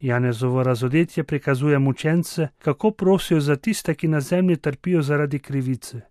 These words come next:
v solidarnosti s tem svetom, ki je na poti. Nekateri svetniki so pred svojo smrtjo tolažili svoje ljubljene bližnje s tem, da so jim obljubili, da jim bodo blizu s svojo pomočjo. Sveta Terezija iz Lizjeja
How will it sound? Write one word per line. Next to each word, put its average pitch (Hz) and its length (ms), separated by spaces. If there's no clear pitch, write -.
v 147 80
solidarnosti 123 840
s - 80
tem 123 200
svetom, 180 460
ki - 120
je 185 60
na 190 120
poti. - 380
Nekateri 127 520
svetniki 139 500
so - 160
pred 131 180
svojo 135 320
smrtjo 131 440
tolažili 127 540
svoje 135 260
ljubljene 139 480
bližnje 135 380
s - 160
tem, 165 260
da 143 100
so - 140
jim 165 320
obljubili, 196 640
da 143 80
jim 135 140
bodo 135 240
blizu 170 360
s - 40
svojo 160 260
pomočjo. 180 480
Sveta 131 340
Terezija 131 500
iz 123 180
Lizjeja 127 580